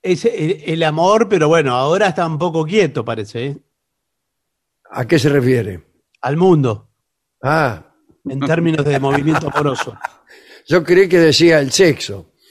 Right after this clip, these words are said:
Speaker 1: Bueno, quizás también, porque una
Speaker 2: Sí,
Speaker 1: cosa
Speaker 2: sí,
Speaker 1: también va con
Speaker 2: sí,
Speaker 1: otra, ¿no?
Speaker 2: sí, sí, sí, sí. Bueno, vamos a ver qué dice la gente, que debe estar estupefacta ante,
Speaker 1: Sí.
Speaker 2: ante tanta verdad junta.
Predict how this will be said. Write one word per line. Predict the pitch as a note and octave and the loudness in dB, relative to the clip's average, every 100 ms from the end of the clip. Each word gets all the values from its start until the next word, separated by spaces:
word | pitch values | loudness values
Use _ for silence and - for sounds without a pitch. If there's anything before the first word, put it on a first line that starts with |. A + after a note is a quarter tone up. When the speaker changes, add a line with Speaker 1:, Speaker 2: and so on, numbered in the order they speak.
| _ _ _ _ _ _ _ _ D#3+ | _ _ _ _ _ _ _ _ 0
Speaker 1:
Bueno, | E3+ C#3 A2+ | 0 0 -2
quizás | C#3 E3+ D3+ | -4 -2 -2
también, | D3+ F3 F#3+ C3 | 0 2 2 0
porque | B2 A#2 C#3 | -2 -4 -2
una | D3 D#3 | 0 0
Speaker 2:
Sí, | D3 | 0
Speaker 1:
cosa | F3+ F#3+ D3+ | 0 0 2
Speaker 2:
sí, | |
Speaker 1:
también | D3 D3+ C#3+ | 4 4 2
va | |
con | A2+ | 0
Speaker 2:
sí, | - C#3 | -2 0
Speaker 1:
otra, | C#3+ C#3+ C3 A2+ | 2 2 2 -2
¿no? | C3 A#2+ | -4 -6
Speaker 2:
sí, | |
sí, | G2+ G2 | -6 -12
sí, | F#2 G#2 G2 | -12 -14 -14
sí. | F#2 G2 F#2+ _ _ _ _ _ _ _ _ _ _ _ - | -12 -14 -16 _ _ _ _ _ _ _ _ _ _ _ 0
Bueno, | F3+ D#3+ F#3 | 2 4 4
vamos | C4+ F3 | 2 2
a | E3+ | 4
ver | D#3+ | 2
qué | D3+ D3 | 2 2
dice | D3+ D3 C3+ | 2 0 -2
la | A#2 | 0
gente, | G#3 A#3 F#3+ | 0 0 0
que | |
debe | C3 B2+ | 0 0
estar | C3+ D#3 | 0 2
estupefacta | - B2 A#2+ - A#3+ A#2+ - F#2 - _ _ _ _ - | 2 -2 -4 0 0 0 -8 -14 -16 _ _ _ _ -8
ante, | B2+ A2 B2 | -6 -4 -4
Speaker 1:
Sí. | G3 G#3+ B2 | -4 -6 -8
Speaker 2:
ante | C3 D3+ C3 | -4 -2 0
tanta | G#3+ G#3+ G3 | 2 2 4
verdad | F3+ D#3+ F#3 F#3+ | 4 4 4 2
junta. | G#3 G3 C3 - G#2 | 2 2 0 -4 -12